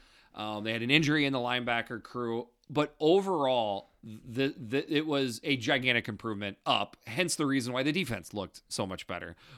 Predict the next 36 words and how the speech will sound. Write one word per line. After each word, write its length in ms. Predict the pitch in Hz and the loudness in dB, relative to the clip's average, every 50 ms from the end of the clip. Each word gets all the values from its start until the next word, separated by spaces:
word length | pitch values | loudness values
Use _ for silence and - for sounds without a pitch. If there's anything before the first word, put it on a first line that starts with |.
| - - | -8 4
With 180 | 127 175 180 - | 6 6 6 6
that 220 | 185 156 147 131 | 4 4 4 4
being 220 | 127 139 135 127 120 | 2 0 0 0 -2
said, 420 | 110 - 123 117 113 107 104 101 - _ _ _ _ _ _ _ _ _ - | -2 0 4 4 4 4 2 0 -6 _ _ _ _ _ _ _ _ _ -4
maybe 440 | 139 131 139 160 180 190 - 262 269 | -2 2 4 6 6 6 6 6 4
the 100 | 233 220 | 4 2
stats 420 | 170 - - 151 147 143 143 - - - | 0 2 2 4 4 4 4 0 -4 -6
aren't 260 | - 135 131 131 - | -6 -6 -6 -6 -4
one 160 | 131 113 110 104 | -4 -4 -4 -4
hundred 360 | - - 147 147 165 160 - | -2 -2 0 2 2 0 0
percent 380 | - 160 - - 143 135 123 | 0 -2 0 0 -2 -2 -2
there 200 | - 131 127 123 | -2 -2 -2 -2
to 140 | 120 - 117 | -2 -4 -4
support 420 | 107 - - 95 - - 120 120 117 | -4 -4 -6 -6 -6 -4 -2 0 0
it, 220 | 113 110 110 - - - - - _ _ _ | 0 -2 -2 -6 -14 -20 -20 -20 _ _ _
but 160 | 127 123 120 - _ _ | 0 0 0 -2 _ _
easily 360 | - 196 240 233 202 247 233 | 0 0 2 2 2 2 2
the 80 | 202 190 | 2 2
most 260 | 170 165 160 147 - - | 2 2 2 2 0 0
talented 640 | 135 120 113 113 113 - - 110 110 107 113 - - _ _ | 0 0 0 0 -2 -2 -2 -2 -2 -2 -4 -8 -12 _ _
player 380 | - - 127 120 117 117 120 - - | -4 -2 0 0 0 -2 -4 0 2
on 200 | 131 143 143 143 | 4 4 4 4
the 80 | 143 | 2
defense, 600 | 117 127 120 117 - - 113 113 113 110 101 - - | 2 2 0 0 -2 -2 -4 -2 -4 -4 -6 -8 -4
and 100 | 147 135 | 0 2
I 80 | 151 156 | 4 4
would 140 | 139 127 - | 4 2 0
still 260 | - - 147 135 127 | 0 0 0 0 0
say, 440 | - - 123 113 110 110 107 101 - - _ _ _ _ _ _ _ - | 0 0 0 2 2 2 0 -2 -6 -12 _ _ _ _ _ _ _ -2
even 240 | 160 147 147 151 | 0 0 0 0
if 100 | 143 135 | 0 -2
you 80 | 139 131 | -2 -2
mix 280 | 123 127 127 - - 135 | -2 -2 -4 -4 -4 -4
in 80 | 120 | -4
the 80 | 113 104 | -4 -4
stats, 500 | - - 120 110 104 101 101 - - | -2 0 2 4 4 2 0 -2 -8